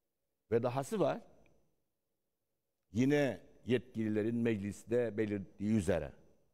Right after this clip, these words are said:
yirmi dört Eylül tarihli belediye, pardon, Kuzey Kıbrıs Türk Cumhuriyeti Meclisi'nde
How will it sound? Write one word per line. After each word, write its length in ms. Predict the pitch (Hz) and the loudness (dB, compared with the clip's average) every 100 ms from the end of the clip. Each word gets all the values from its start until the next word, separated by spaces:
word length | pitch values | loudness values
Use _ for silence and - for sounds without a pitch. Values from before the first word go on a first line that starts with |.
| _ | _
yirmi 360 | 90 101 98 90 | -2 0 0 2
dört 320 | 113 113 - | 0 0 0
Eylül 440 | 104 101 104 123 | 0 2 2 0
tarihli 720 | - 92 87 80 - 85 78 - _ _ _ _ _ _ _ - | -2 -2 -2 -6 -8 -6 -6 -8 _ _ _ _ _ _ _ -6
belediye, 400 | 104 104 95 98 - _ | -2 -2 -4 -8 -12 _
pardon, 360 | 90 82 67 65 _ _ _ | -2 -2 -4 -14 _ _ _
Kuzey 160 | 101 | -4
Kıbrıs 220 | 117 107 | -2 -6
Türk 160 | - 180 | -4 -4
Cumhuriyeti 400 | 127 107 90 85 | 0 0 0 0
Meclisi'nde 880 | 85 78 82 - 85 82 101 160 - | -2 -2 -6 -8 -10 -2 0 0 -4